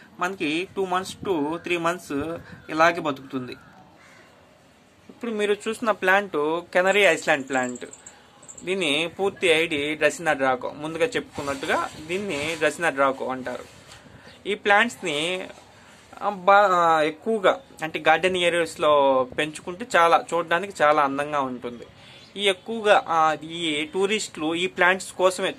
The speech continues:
ఈ ప్లాంట్స్ని చూడడానికి కోసమే ఎక్కువ ఈ కెనరీ ఐస్లాండ్స్కి కానీ, ఆస్ట్రేలియా కానీ, ఆ, మలేషియా కానీ, లేదా నేను చెప్పిన సోకోత్రా ఐస్లాండ్, యమన్ కానీ వెళ్తూ ఉంటారు.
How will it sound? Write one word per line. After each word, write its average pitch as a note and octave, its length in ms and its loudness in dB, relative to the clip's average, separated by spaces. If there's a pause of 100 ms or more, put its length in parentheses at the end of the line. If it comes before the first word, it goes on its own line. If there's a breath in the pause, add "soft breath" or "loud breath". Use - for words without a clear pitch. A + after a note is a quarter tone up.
ఈ E3 160 -6
ప్లాంట్స్ని F3+ 380 0
చూడడానికి F3 480 -2
కోసమే E3+ 680 -4 (420 loud breath)
ఎక్కువ E3+ 260 2
ఈ E3 140 0
కెనరీ E3+ 340 0
ఐస్లాండ్స్కి D3+ 640 0
కానీ, C#3 400 -4
ఆస్ట్రేలియా D3+ 520 4
కానీ, C3+ 500 -2 (500 loud breath)
ఆ, - 20 2
మలేషియా F3 580 2
కానీ, C3+ 520 -4 (600 loud breath)
లేదా F3+ 720 6
నేను E3+ 260 -2
చెప్పిన E3+ 600 2 (520)
సోకోత్రా F#3 580 4
ఐస్లాండ్, C#3+ 540 0
యమన్ D#3+ 460 -2
కానీ D3 220 0
వెళ్తూ D3+ 280 -2
ఉంటారు. B2+ 480 -4